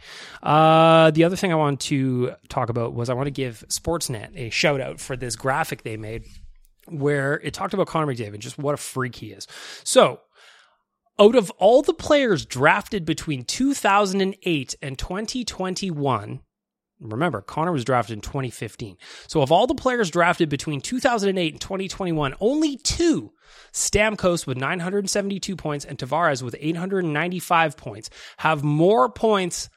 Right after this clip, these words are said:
registered than Connor McDavid's six hundred and ninety-seven. Think about that. Guys drafted seven years earlier than Connor are being outscored by Connor. That guy is amazing.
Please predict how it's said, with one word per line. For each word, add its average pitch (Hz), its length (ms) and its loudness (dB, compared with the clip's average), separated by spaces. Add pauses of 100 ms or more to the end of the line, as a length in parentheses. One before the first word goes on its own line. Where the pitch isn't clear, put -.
(160)
registered 156 640 2
than 127 100 -2
Connor 180 320 -2
McDavid's 147 640 -2
six - 300 2
hundred 185 320 -2
and 156 240 -6
ninety-seven. 151 920 -4 (1080)
Think 392 240 4
about 127 220 6
that. - 180 -12 (1040)
Guys 330 360 4
drafted 220 600 -2
seven 262 600 4
years 220 580 0 (120)
earlier 190 640 2 (1080)
than 202 220 0
Connor 156 560 0 (340)
are 160 80 6
being 214 180 2
outscored 202 420 6
by 160 140 6
Connor. 139 400 -4
That 180 220 -4
guy 208 160 0
is 165 340 -4
amazing. 151 560 -2